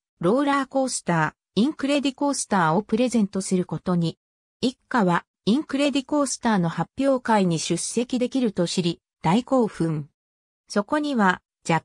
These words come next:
ク・ジャックのお守りを喜んで引き受けた、スーパーヒーロー用特殊服のデザイナー、エドナ・モードも同席します。ところが、エドナの目を盗んで、この予測不可能な赤ちゃんが逃げ出したことで、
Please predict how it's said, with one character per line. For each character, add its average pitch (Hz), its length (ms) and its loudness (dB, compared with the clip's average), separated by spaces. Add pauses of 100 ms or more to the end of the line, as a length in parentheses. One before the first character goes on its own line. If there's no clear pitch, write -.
ク・ 311 120 0
ジ 320 120 -2
ャ - 20 -6
ッ - 40 -10
ク - 160 -2
の 185 140 2
お 156 60 0
守 254 380 0
り 247 40 0
を 240 300 2
喜 254 140 -4
ん 233 100 2
で 190 60 2
引 160 160 -2
き 240 140 -2
受 226 200 -4
け - 20 -20
た、 156 220 -2 (200)
ス - 180 -2
ー 302 120 0
パ 269 260 0
ー - 20 -10
ヒ 262 260 -2
ー - 20 0
ロ 247 140 2
ー 247 60 2
用 240 240 2
特 240 240 -4
殊 - 160 -4
服 - 260 -6
の 254 140 0
デ 185 80 0
ザ 220 180 0
イ 233 60 2
ナ 156 300 2 (220)
ー、 175 60 2
エ 170 60 2
ド 254 160 0
ナ・ 294 100 -2
モ 294 120 0 (100)
ー - 20 2
ド 208 140 0
も 165 100 0
同 175 220 0
席 202 280 -6
し - 180 -6
ま 156 140 -2
す。 - 240 -14 (480)
と 208 120 -2
こ 285 140 2
ろ 302 120 4
が、 190 260 2 (220)
エ 254 140 2
ド 302 120 2
ナ 269 160 0
の 185 120 4
目 220 180 2
を 220 100 2
盗 160 280 -4
ん 208 100 0
で、 170 180 -2 (260)
こ 180 120 0
の 262 140 2
予 302 160 0
測 - 280 -8
不 - 120 -20
可 269 140 -4
能 269 220 2
な 180 200 2
赤 269 240 -2
ち 247 100 -4
ゃ 233 60 2
ん 202 80 2
が 175 140 2
逃 175 120 0
げ 185 120 -4
出 240 120 -2
し - 100 -10
た 226 120 -2
こ 220 120 -4
と 196 140 -2
で、 170 220 -2